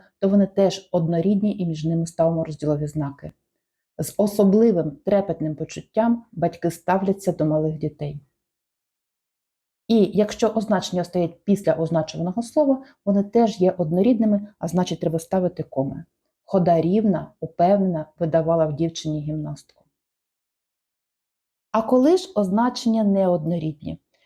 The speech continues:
Розгляньмо ці приклади. Неоднорідні означення, якщо вони характеризують предмет з різних боків. «Яким вогнем спокутувати мушу хронічну українську доброту». Доброту яку?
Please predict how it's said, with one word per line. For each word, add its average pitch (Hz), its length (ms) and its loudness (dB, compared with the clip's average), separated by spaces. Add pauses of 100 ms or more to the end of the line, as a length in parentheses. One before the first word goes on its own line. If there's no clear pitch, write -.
(180)
Розгляньмо 185 500 2
ці 160 180 -8
приклади. 147 520 -8 (1160)
Неоднорідні 240 720 4
означення, 247 560 0
якщо 196 320 -4
вони 202 180 2
характеризують 190 760 2
предмет 208 480 0
з 170 120 -6
різних 175 360 0
боків. 151 440 -8 (560)
«Яким 233 420 2
вогнем 208 480 0
спокутувати 170 760 -4
мушу 277 500 2 (180)
хронічну 196 800 0
українську 165 600 -2
доброту». 151 600 -4 (260)
Доброту 185 400 2
яку? 180 480 0